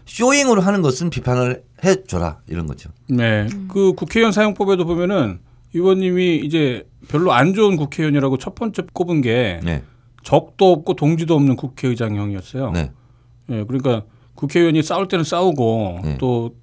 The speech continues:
Speaker 2: 동지를 맺을 땐 동지를 맺어야 되는데
Speaker 1: 네.
Speaker 2: 그냥 늘 이 사람은 막 직업 정치인처럼 이제 뭐 적도 없고 동지도 없고 모두와 그냥 두리뭉실 잘 지내는
Speaker 1: 음.
Speaker 2: 뭐 혹은 뭐 혹은 아, 별 관심이 없는, 예, 그런 사람이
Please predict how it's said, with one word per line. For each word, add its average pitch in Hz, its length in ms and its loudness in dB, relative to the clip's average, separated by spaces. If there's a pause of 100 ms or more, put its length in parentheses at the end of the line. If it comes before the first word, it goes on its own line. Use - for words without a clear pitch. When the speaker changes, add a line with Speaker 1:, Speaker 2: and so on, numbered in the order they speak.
Speaker 2:
동지를 156 340 0
맺을 123 180 0
땐 143 120 -4
동지를 127 320 -2
맺어야 110 340 2
되는데 104 480 -2
Speaker 1:
네. 73 180 -4 (280)
Speaker 2:
그냥 170 300 2
늘 165 160 4
이 139 80 4
사람은 131 420 2
막 110 180 -6
직업 143 300 -2
정치인처럼 127 1400 -2
이제 113 160 -4
뭐 104 180 -4
적도 - 340 -4
없고 123 140 -4
동지도 117 320 -4
없고 110 160 -8
모두와 143 420 2
그냥 120 300 -2 (200)
두리뭉실 147 460 4
잘 113 160 -2
지내는 107 400 -2 (160)
Speaker 1:
음. 71 160 -12
Speaker 2:
뭐 123 160 -4
혹은 117 180 0
뭐 113 300 0
혹은 120 160 -2
아, 101 100 -2 (120)
별 123 140 -2
관심이 117 360 0
없는, 107 280 -2 (560)
예, 101 280 -6 (180)
그런 214 400 2
사람이 185 400 -2